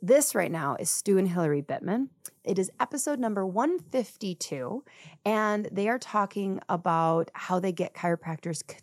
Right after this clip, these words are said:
to connect and stay connected with their hearts. So what they do personally to try and stay connected, and how all of us, including our patients, fall out of good practice. I hope you enjoy.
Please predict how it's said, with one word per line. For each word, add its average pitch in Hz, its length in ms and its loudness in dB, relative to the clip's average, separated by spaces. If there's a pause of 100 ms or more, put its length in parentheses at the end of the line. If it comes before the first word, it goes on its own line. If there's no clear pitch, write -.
to 190 120 -4
connect 160 560 -2 (440)
and 170 200 2
stay 175 380 2
connected 151 680 -4
with 151 220 0 (200)
their 151 180 -6
hearts. - 580 -8 (320)
So 180 180 2
what 165 300 2
they 175 400 2
do 160 180 -2
personally 240 760 0
to 226 100 -2
try 170 280 -2
and 165 140 -2
stay 185 200 -4
connected, 180 580 -6
and 170 100 -2
how 160 400 -6
all 190 280 4
of 185 120 0
us, 156 360 0
including 180 500 0
our 156 100 0
patients, 147 540 -6 (400)
fall 151 400 0
out 143 180 0
of 151 140 -8
good - 200 -6
practice. - 540 -14 (200)
I - 20 -18
hope 156 180 -8
you 160 80 2
enjoy. 220 300 0